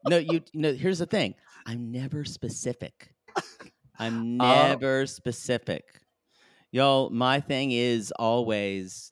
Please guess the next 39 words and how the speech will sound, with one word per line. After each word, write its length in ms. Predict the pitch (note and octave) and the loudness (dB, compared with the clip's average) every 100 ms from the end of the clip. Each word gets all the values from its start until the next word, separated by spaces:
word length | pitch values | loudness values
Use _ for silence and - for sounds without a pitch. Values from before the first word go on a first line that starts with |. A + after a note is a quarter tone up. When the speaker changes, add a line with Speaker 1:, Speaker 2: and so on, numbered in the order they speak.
| - | -12
Speaker 1:
leave 240 | A2 A#2+ | -8 -4
yourself 380 | A2 F#2+ B2 G#2 | -4 -2 -4 -4
an 80 | F#2 | -4
out 300 | F#2+ F2+ - | -4 -6 -8
with 120 | - | -16
some 140 | - | -16
time. 480 | E2+ G#2 F#2 E2 D#2 - _ _ _ _ - | -10 -8 -6 -6 -10 -14 _ _ _ _ -6
Like, 260 | B2 A#2+ | -2 -2
I'm 60 | G3 | -2
like, 220 | F3+ E3+ | -4 -4
"So 240 | - C#4+ C4+ | -2 0 0
why 160 | D4 | 0
don't 160 | F4+ F#4+ | -4 -6
you 60 | |
come 180 | F4+ D4+ | -4 -2
over 180 | D4+ D4 | 0 0
around 1040 | C4 A#3+ A3+ A3+ A#3 A#3 A#3 A#3+ A#3+ A#3+ A3 | -2 0 0 -2 -4 -6 -6 -6 -6 -8 -4
eight 300 | A#3+ C#4 C4 | -4 -4 -2
thirty, 280 | C4 C4 B3+ | -2 0 0
nine-ish? 760 | A#3+ A#3 B3 E4+ F#4 - - - _ _ _ _ _ _ _ _ | -2 -2 -2 -4 -8 -12 -16 -20 _ _ _ _ _ _ _ _
Or 200 | - D3 - | -2 0 2
I'll 160 | E3 | 2
be 180 | F3 G#3 | 2 0
over 220 | G#3+ A3 | -2 0
there 220 | A3 A3+ A3 | 0 0 0
around 200 | G#3 G#3 | -2 -2
eight 180 | G#3+ - | -6 -2
thirty 340 | G#3+ G#3+ A#3 | -4 -2 -6
slash 380 | A#3+ - F#3+ F#3+ | -8 -6 -6 -4
nine-ish. 680 | G3 F3+ G3 C4 D#4+ - - _ _ _ _ _ _ | -4 -4 -4 -6 -8 -12 -18 _ _ _ _ _ _
And 200 | B3+ C#4+ | -4 -2
so 100 | - | -2
that 140 | C#4+ D4+ | 0 2
if 80 | - | 2
I'm 240 | C#4 C#4+ - | 2 0 2
there 200 | C4+ D4 | 2 4
by 180 | D4 | 2
nine 280 | C#4+ C#4 C#4 | 2 0 0
thirty, 640 | C4+ D4 G4 F#4 D#4+ E4+ | 0 0 2 0 -2 -6